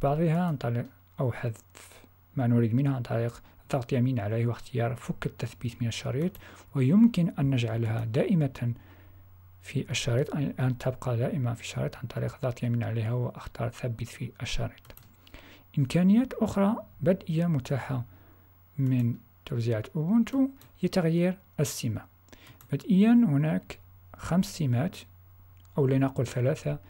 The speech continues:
سمات بدئية. السمة البدئية هي سم-، سمة أمبيانس، يمكن أيضًا أن نختار سمة راديانس، نوعًا ما ناصعة السمة،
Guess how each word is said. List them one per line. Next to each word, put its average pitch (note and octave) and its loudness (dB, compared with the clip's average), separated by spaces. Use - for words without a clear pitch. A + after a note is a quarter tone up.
سمات A#2+ 0
بدئية. F#3+ 2
السمة C#3 2
البدئية C3 0
هي A#2 0
سم-، A#2 -4
سمة B2 0
أمبيانس، G#3+ 4
يمكن D3 -2
أيضًا B2 -2
أن A#2+ -4
نختار A#2 -4
سمة A#2+ -4
راديانس، G#3 4
نوعًا B2 0
ما A#2 0
ناصعة G#3+ 0
السمة، F#3+ 4